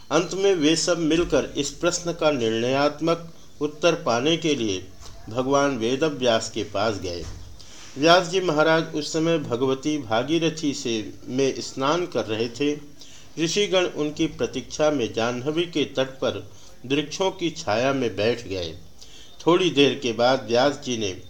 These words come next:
बाहर निकलकर मुनियों को सुनाते हुए क्रमशः ऐसा कहा,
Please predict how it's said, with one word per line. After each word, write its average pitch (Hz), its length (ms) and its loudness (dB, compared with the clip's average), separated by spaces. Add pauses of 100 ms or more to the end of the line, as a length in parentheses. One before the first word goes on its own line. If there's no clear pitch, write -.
(320)
बाहर 127 380 4
निकलकर 110 720 0 (320)
मुनियों 175 320 4
को 165 200 -2
सुनाते 120 560 -2
हुए 143 180 0
क्रमशः 120 640 -2 (340)
ऐसा 123 320 2
कहा, 95 520 -4